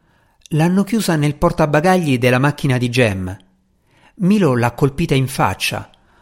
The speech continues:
poi l'hanno portata quasi fuori città e le hanno scattato un po' di foto che hanno pubblicato su Snapchat." "Ti sei proprio innamorata di un bel tipo." Amy si coprì la bocca.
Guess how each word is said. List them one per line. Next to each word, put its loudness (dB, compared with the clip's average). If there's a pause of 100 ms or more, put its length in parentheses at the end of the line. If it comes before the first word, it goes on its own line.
(120)
poi 0
l'hanno 0
portata -2
quasi -2
fuori 0
città -4
e -2
le 2
hanno 0
scattato -2
un 0
po' 2
di -2
foto -2 (200)
che -2
hanno 2
pubblicato -2
su -4
Snapchat." -8 (1300)
"Ti -6
sei -2
proprio 0
innamorata 0
di -4
un -2
bel -4
tipo." -8 (1900)
Amy -2
si -8
coprì -6
la -2
bocca. -10